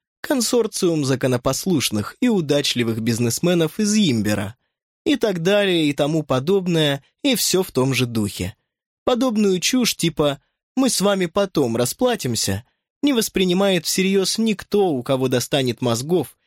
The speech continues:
не вылезать из дому, когда идёт дождь. Расплатимся? А что у них есть? Где они это возьмут? «Почему бы тебе не навестить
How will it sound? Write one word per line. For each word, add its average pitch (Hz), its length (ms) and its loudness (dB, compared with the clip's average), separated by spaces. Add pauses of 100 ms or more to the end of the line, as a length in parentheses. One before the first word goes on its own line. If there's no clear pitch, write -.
(160)
не 254 140 2
вылезать 185 640 0
из 214 220 0
дому, 127 280 0
когда 123 360 0
идёт 160 300 -2
дождь. 104 380 -2 (400)
Расплатимся? 147 920 -2 (380)
А 254 80 0
что 277 240 0
у 269 60 2
них 254 180 0
есть? 170 460 -2 (300)
Где 196 340 2
они 240 180 0
это 233 200 0
возьмут? 240 560 -2 (1080)
«Почему 269 400 0
бы 254 100 0
тебе 226 260 0
не 220 120 2
навестить 196 760 -2